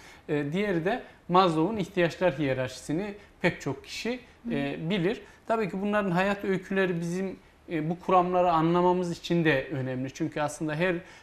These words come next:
Speaker 1: teorisyen, her kuramcı, e, kendi ihtiyaçlarından ve yaşam, e,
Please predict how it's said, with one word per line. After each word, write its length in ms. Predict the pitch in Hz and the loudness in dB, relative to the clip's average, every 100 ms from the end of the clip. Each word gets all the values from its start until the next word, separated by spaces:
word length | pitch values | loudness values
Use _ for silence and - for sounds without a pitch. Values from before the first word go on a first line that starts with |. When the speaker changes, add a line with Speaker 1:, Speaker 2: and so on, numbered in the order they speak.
| _ | _
Speaker 1:
teorisyen, 640 | - 151 139 127 - 135 | 0 2 2 -2 -6 -6
her 300 | 139 165 160 - | 0 0 -2 -4
kuramcı, 540 | 143 135 131 156 220 - - _ - | -2 -2 -2 -4 -6 -10 -20 _ -10
e, 320 | 175 143 143 | -6 -4 -6
kendi 360 | 143 160 165 180 | -2 0 0 0
ihtiyaçlarından 1200 | 190 175 165 135 - 147 139 - 135 135 151 151 | 0 -2 -6 -8 -2 -2 -2 -4 -2 -2 -2 -2
ve 60 | 151 | -2
yaşam, 640 | 143 143 135 175 180 175 - _ 139 | 0 0 0 0 0 -2 -8 _ -6
e, 640 | 135 131 135 131 135 131 | -2 -2 -2 -2 -4 -6